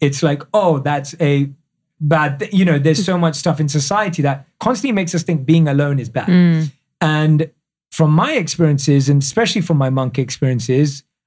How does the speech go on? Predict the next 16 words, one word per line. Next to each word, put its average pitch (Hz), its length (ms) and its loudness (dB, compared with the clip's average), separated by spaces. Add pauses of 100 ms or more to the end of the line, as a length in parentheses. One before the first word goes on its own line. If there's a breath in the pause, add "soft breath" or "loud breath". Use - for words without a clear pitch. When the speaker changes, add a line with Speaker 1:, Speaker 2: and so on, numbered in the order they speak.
Speaker 1:
I 147 60 0
realized 156 520 0
that 156 80 2
actually 180 360 -2
there's 143 180 0
a 147 40 0
whole 220 280 -2
nother 180 260 0
word 160 360 0
for 139 100 -6
loneliness 139 640 0
that 131 100 -4
we 131 80 2
never 160 300 2
talk 165 280 -2
about, 107 380 -8